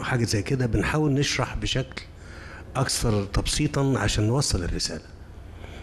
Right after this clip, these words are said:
وأنا عايز أقف قدام اللوحة دي، احنا بنتكلم اللي تم مسح، إجراء المسح عليهم سبعتاشر مليون تقريبا.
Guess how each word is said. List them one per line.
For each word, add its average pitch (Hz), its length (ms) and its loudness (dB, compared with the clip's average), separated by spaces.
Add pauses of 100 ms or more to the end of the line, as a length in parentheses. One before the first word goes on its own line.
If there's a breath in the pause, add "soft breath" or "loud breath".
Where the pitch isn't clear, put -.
(140 loud breath)
وأنا 139 260 2
عايز 131 260 2
أقف - 280 2
قدام 120 200 2
اللوحة 117 320 2
دي، 147 220 0 (120)
احنا 117 140 -2
بنتكلم 113 580 0 (380 loud breath)
اللي 110 120 2
تم 156 300 2 (120)
مسح، - 460 -2 (600)
إجراء 131 240 2
المسح 120 300 2
عليهم 160 220 2
سبعتاشر 123 520 2
مليون 127 220 2
تقريبا. 92 380 0